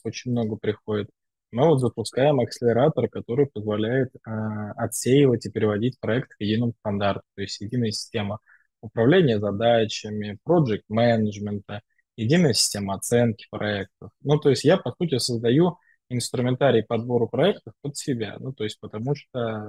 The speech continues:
работать с каждым индивидуально очень сложно, долго. И, ну, просто на определённом моменте мне приходило больше там, а,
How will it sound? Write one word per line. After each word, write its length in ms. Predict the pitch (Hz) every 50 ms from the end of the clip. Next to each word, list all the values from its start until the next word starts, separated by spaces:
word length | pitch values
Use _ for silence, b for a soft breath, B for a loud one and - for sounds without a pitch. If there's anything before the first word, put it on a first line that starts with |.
| - -
работать 400 | 117 113 113 120 113 - 110 107
с 40 | -
каждым 380 | - - 120 113 107 113 113 110
индивидуально 460 | 107 110 107 120 139 170 180 160 123
очень 340 | 117 135 139 - - 117 113 - B B B B B _ _ _ _ _ -
сложно, 560 | 127 120 123 139 151 143 135 - 123 113 110
долго. 600 | 104 104 113 117 131 139 139 131 131 117 113 107
И, 300 | 98 - - 104 107 107 104 - - -
ну, 260 | 120 120 113 104 - _ - 117 _ -
просто 240 | - 113 113 - -
на 60 | 123 117
определённом 320 | - 131 139 139 135 135
моменте 380 | 131 131 139 156 160 156 - 131
мне 160 | 123 123 117
приходило 440 | - 131 120 - 123 117 127 120 117
больше 380 | 110 120 117 113 - - - -
там, 200 | 113 110 110 107 _ _ _ _ _ _ _ _ _ _
а, 320 | 120 117 113 113 113 110